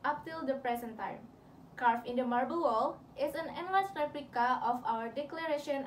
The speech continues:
of Independence. Hanging on the wall, on the other side, there are the national coat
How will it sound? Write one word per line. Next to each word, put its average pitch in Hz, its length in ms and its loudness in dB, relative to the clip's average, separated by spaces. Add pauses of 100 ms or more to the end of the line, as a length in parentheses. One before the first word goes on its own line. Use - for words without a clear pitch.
of 233 240 -2
Independence. 214 760 -6 (480)
Hanging 359 360 -6
on 294 160 -2
the 214 120 0
wall, 196 320 2 (280)
on 320 160 -2
the 320 120 -4
other 320 180 -2
side, 240 420 -4
there 262 200 0
are 254 220 2
the 254 100 -2
national 339 520 -2
coat 254 360 2